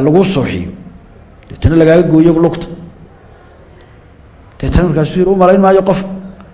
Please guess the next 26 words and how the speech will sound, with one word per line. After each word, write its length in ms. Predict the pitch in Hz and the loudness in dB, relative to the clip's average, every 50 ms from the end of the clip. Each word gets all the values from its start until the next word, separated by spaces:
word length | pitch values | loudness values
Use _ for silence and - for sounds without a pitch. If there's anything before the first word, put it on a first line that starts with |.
| - - 170 | -12 -6 -2
Ilaahay 240 | 160 160 170 190 | 0 2 2 4
caqli 320 | 165 160 202 175 180 165 139 | 2 2 0 0 0 -2 -2
siiyey 240 | - - 147 180 196 | -4 -2 0 0 0
inuu 100 | 196 151 | 2 0
caqligiisa 500 | 185 - 190 190 196 190 185 - 160 151 | 0 0 0 0 0 0 -2 -2 -2 -4
suulinaye. 680 | - - 160 170 180 202 202 196 190 196 170 - - - - - - - - - - - - - - - - - - | -6 -6 -4 -2 0 2 2 4 4 2 2 0 -2 -6 -10 -10 -12 -12 -14 -16 -18 -18 -18 -20 -20 -20 -20 -18 -6
Ka 100 | - 214 | -4 -2
shaqaysta 420 | 208 - 190 190 190 208 202 - 185 | 0 0 0 2 2 2 2 2 0
oo 80 | 190 185 | 0 0
taa 180 | 190 180 185 | 2 2 2
lugtiya." 440 | 190 190 185 190 - - 117 113 - - 60 - - - - - - - - - - - - - - - - - - - - - - - - | 4 2 2 0 -4 -6 -6 -8 -8 -10 -10 -12 -12 -12 -14 -14 -14 -14 -14 -14 -14 -14 -14 -14 -16 -20 -20 -20 -20 -20 -20 -18 -18 -8 0
Wuu 160 | 170 185 208 220 | 2 4 4 6
u 20 | 202 | 4
dhiibay. 300 | 165 170 151 - - - | 4 4 2 2 2 2
Mar 140 | - 202 202 208 | 2 0 2 2
qura 120 | 196 196 185 | 2 2 2
ah 160 | 196 - - | 2 2 0
muu 140 | 196 196 180 | 0 0 2
odhan 140 | 175 175 175 | 2 0 0
baa 100 | 165 151 | 0 -2
la 80 | 123 113 | -4 -4
yidhi. 120 | 104 135 | -6 -8
Lugtina 260 | 180 156 - 185 180 | -8 -4 -4 0 2
waa 80 | 170 151 | 2 2
laga 140 | 156 151 147 | 2 0 -2
jaray. 200 | - - - | -6 -8 -12